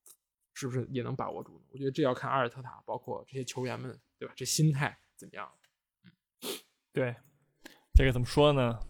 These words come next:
Speaker 2: 就是，而且还有一个就是说世界杯别受伤，是吧？
Speaker 1: 嗯。
Speaker 2: 这哥几个去的，
Speaker 1: 嗯。
Speaker 2: 啊，是。
Speaker 1: 确实，呃，现在阿森纳的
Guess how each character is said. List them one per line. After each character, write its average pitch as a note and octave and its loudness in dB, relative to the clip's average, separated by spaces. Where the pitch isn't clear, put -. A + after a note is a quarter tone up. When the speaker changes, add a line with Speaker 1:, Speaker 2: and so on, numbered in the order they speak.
Speaker 2:
就 C3 -4
是， B2 -4
而 C#3 2
且 D3 4
还 C3+ 8
有 C#3+ 4
一 C3+ 2
个 C#3 6
就 B2+ 4
是 C3 6
说 C3 4
世 D3 4
界 C3 10
杯 C3 6
别 C3 4
受 C3 8
伤， B2+ 8
是 B2 -2
吧？ C#3 6
Speaker 1:
嗯。 D3+ 0
Speaker 2:
这 B2+ 2
哥 C3 4
几 A#2 2
个 A#2+ 2
去 C3+ 4
的， A#2+ -2
Speaker 1:
嗯。 A#2 0
Speaker 2:
啊， G#2+ -4
是。 - -14
Speaker 1:
确 C#3 0
实， - -8
呃， B2+ -12
现 B2+ -2
在 A#2+ 4
阿 A#2 2
森 B2 0
纳 C3+ 8
的 B2 4